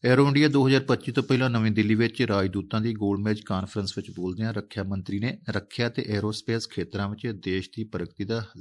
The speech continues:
ਜ਼ਿਕਰ ਕਰਦਿਆਂ ਅਤ ਆਧੁਨਿਕ ਤਕਨਾਲੋਜੀਆਂ ਦੇ ਸਫਲ ਵਿਕਾਸ 'ਤੇ ਜ਼ੋਰ ਦਿੱਤਾ।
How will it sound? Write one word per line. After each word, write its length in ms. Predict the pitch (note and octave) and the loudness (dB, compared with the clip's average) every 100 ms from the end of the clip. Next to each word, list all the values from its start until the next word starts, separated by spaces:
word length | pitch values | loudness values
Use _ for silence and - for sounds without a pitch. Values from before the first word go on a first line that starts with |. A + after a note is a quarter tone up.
| - | -8
ਜ਼ਿਕਰ 300 | G2 - G2+ | -8 -6 -8
ਕਰਦਿਆਂ 480 | - F2 E2+ G#2+ A2+ - G#2 | -6 -8 -6 -6 -6 -6 -6
ਅਤ 220 | - - | -6 -12
ਆਧੁਨਿਕ 380 | A2+ G#2+ A2+ B2 - | -6 -6 -6 -10 -10
ਤਕਨਾਲੋਜੀਆਂ 680 | - F#2+ F#2 F#2 F2 G#2 G#2+ | -10 -8 -6 -8 -8 -6 -6
ਦੇ 160 | A2+ | -6
ਸਫਲ 360 | A2 - - A2 | -6 -8 -6 -8
ਵਿਕਾਸ 400 | G2+ E2 F2 - | -8 -8 -8 -6
'ਤੇ 120 | A#2+ | -6
ਜ਼ੋਰ 280 | G#2 F2 D#2+ | -6 -6 -6
ਦਿੱਤਾ। 460 | E2+ - F2+ F2 | -10 -6 -6 -6